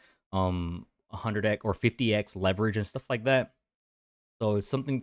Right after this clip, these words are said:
for you guys to check out if you're curious about it. I made a video about it, um, a while back ago, so just check it out if you're into that kind of stuff.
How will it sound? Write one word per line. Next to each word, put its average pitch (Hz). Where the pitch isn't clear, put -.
for 120
you 113
guys 110
to 104
check 104
out 104
if 104
you're 98
curious 147
about 143
it. 135
I 107
made 117
a 107
video 120
about 117
it, 113
um, 92
a 95
while 104
back 107
ago, 104
so 90
just 87
check 95
it 95
out 98
if 92
you're 92
into 117
that 107
kind 110
of 104
stuff. -